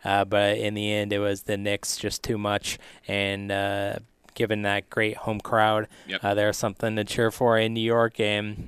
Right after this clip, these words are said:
Speaker 1: uh, they're one game away from going to the next round are the Knicks.
Speaker 2: Which would be their first and second only playoff series win in the last twenty years, Travis. So,
Speaker 1: Yeah.
Speaker 2: they haven't won a series since twenty thirteen.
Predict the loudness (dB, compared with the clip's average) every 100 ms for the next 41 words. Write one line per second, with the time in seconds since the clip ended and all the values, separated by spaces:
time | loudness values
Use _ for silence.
0 | -8 -2 -2 0 2 2 2 0 -2 0
1 | -2 0 -2 -2 -4 -4 -2 -2 -4 -8
2 | -2 0 0 -2 -4 -4 -6 -6 -2 -2
3 | -2 -2 -2 -2 -4 -6 -6 -2 -2 0
4 | 0 2 2 0 -2 -2 0 -2 -8 -16
5 | -6 -4 -4 -6 -8 _ _ -16 -12 -6
6 | 0 0 -2 -6 -4 -2 -2 -4 -2 0
7 | 2 2 -2 -2 -2 -2 -4 -2 -4 -6
8 | -8 -6 -4 -4 -6 -4 -4 -4 -2 0
9 | 2 2 0 2 4 4 2 -2 -4 -4
10 | -4 -4 -6 -14 -12 -10 -8 -6 -6 -6
11 | -6 -6